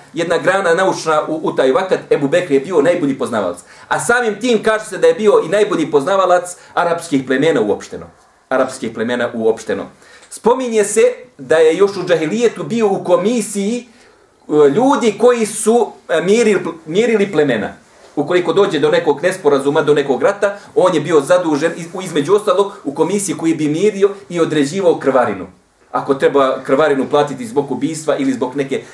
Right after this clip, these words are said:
zbog neke nadoknade, i kaže se da je njegova odluka uvijek bila odlučujuća i konačna. Znači, u toj komisiji, kad Ebu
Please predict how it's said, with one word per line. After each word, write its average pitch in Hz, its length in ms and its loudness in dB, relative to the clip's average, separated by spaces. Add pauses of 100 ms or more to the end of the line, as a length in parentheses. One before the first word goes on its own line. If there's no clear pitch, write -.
(100)
zbog 139 300 0
neke 143 220 -2
nadoknade, 160 580 0 (920)
i 131 120 -6
kaže 160 260 0
se 143 140 -2
da 131 80 2
je 123 60 2
njegova 143 340 2
odluka 143 400 2
uvijek 139 280 2
bila 143 240 2
odlučujuća 139 760 0 (260)
i 147 120 -10
konačna. 101 460 -6 (560)
Znači, 151 260 -2
u 214 80 4
toj 156 220 0
komisiji, 156 400 0
kad 170 160 2
Ebu 156 240 0